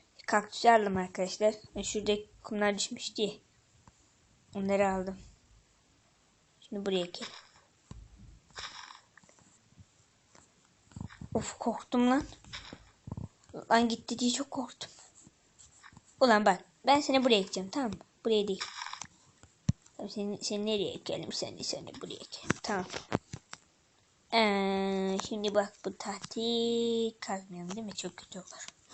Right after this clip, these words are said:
O zaman şu tahtayı, ay, şu odunu kazalım. Ardından şunu koyalım. Çok, çok zekim ya, çok zekim.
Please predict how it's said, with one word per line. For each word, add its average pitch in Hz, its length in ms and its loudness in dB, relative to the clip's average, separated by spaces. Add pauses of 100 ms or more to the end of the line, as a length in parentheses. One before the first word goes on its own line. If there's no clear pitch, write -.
(760)
O 190 40 -2
zaman 196 360 0
şu - 320 -4 (180)
tahtayı, - 480 -4
ay, 185 200 -2 (340)
şu 233 160 6
odunu 220 300 4
kazalım. 196 440 2 (1120)
Ardından 190 300 0
şunu 190 260 -4
koyalım. 170 260 -4 (300)
Çok, - 340 -2
çok 415 240 4
zekim 175 480 -8
ya, 175 160 -10
çok 466 140 4
zekim. - 400 -6